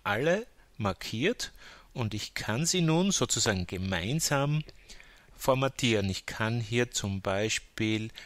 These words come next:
die Farbe rot machen.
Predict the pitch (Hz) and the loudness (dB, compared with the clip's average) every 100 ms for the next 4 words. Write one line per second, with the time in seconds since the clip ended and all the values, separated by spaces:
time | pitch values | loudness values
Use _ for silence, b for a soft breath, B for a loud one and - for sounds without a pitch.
0 | B - 131 131 131 - - 160 160 - | B -6 -2 0 -2 -4 -4 -2 -6 -2
1 | 107 107 B - - 104 131 135 - - | -2 -2 B -20 -10 -2 0 -2 -6 -10
2 | - - - 123 | -10 -8 -8 -12